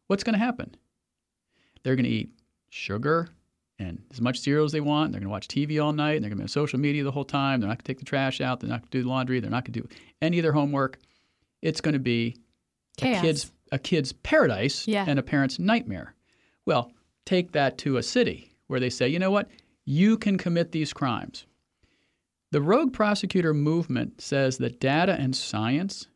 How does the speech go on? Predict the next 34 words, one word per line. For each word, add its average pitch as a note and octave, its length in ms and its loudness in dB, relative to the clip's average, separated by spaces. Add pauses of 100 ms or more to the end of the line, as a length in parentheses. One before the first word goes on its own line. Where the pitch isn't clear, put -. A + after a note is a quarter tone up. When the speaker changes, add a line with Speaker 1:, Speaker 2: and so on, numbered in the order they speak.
(140)
Speaker 1:
backs B2+ 320 -2
up B2+ 180 -2
their A#2+ 140 2
approach. - 640 -4 (1200)
Here's A#3 340 2
the E3 160 0
little D#3 280 2
sleight C#3 340 0
of B2+ 80 0
hand B2 220 0
on A#2 80 0
the G#2+ 80 -2
data. G2+ 440 -2 (1800)
The A#2 80 0
D C3+ 260 4
A C#3 160 4
says, A#2+ 500 -2 (140)
"I'm G#2 120 -2
not C3+ 220 2
gonna D3+ 120 0
prosecute C3 560 -2
these D3 240 2
fifteen, C#3 420 0
these C3 160 4
twenty, C3+ 280 0
these C3+ 180 -2
fifty C3 340 -4
crimes." G2+ 560 -4 (840)
The C3 80 -2
police C#3 540 0 (280)
are G#2+ 100 -2
demoralized G#2 720 0
by F2+ 200 -6
that, F2+ 280 -8